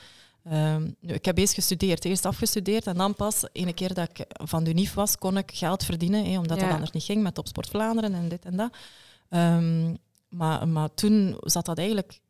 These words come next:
Speaker 1: een beetje vast of zo, op de een of andere manier. Toen dat ik zei van, ja, ik koers. "Ah ja, wat doe je dan van werk?" "Ja, ik
Speaker 2: <laughs>
Speaker 1: koers.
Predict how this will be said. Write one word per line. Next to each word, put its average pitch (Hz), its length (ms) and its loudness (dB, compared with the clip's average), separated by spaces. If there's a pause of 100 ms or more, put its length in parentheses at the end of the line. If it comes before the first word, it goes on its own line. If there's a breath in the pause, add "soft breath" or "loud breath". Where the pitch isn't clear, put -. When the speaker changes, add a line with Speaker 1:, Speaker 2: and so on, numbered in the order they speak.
Speaker 1:
een 165 140 -2
beetje 165 280 2
vast - 380 0
of 180 80 -4
zo, 170 240 2
op 165 80 -2
de 175 80 0
een 170 80 0
of 160 60 -2
andere 160 200 0
manier. 156 380 0 (360 loud breath)
Toen - 120 0
dat 175 120 2
ik 170 100 -2
zei 196 180 2
van, 208 140 2
ja, 190 160 0
ik - 220 -4
koers. - 400 4
"Ah 180 100 0
ja, 233 200 2
wat 180 120 2
doe 208 100 4
je 208 60 4
dan 180 160 4
van 147 160 2
werk?" - 320 0 (180)
"Ja, 170 200 -8
ik 196 100 0 (200)
Speaker 2:
<laughs> 156 40 -2
Speaker 1:
koers. 240 400 6